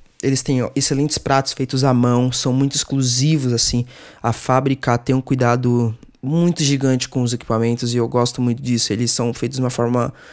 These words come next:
muito artesanal, sabe? E eu gosto muito. Eu tenho um, um hi-hat de dezesseis, um traditional.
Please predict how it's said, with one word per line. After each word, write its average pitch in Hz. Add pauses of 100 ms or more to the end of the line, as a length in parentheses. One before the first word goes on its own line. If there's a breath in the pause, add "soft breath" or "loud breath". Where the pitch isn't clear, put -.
(160 loud breath)
muito 160
artesanal, 131
sabe? 127 (640 loud breath)
E 117
eu 135
gosto 160
muito. 143 (800)
Eu 123
tenho 139
um, 123
um 127
hi-hat 123
de 123
dezesseis, 127
um 123
traditional. 120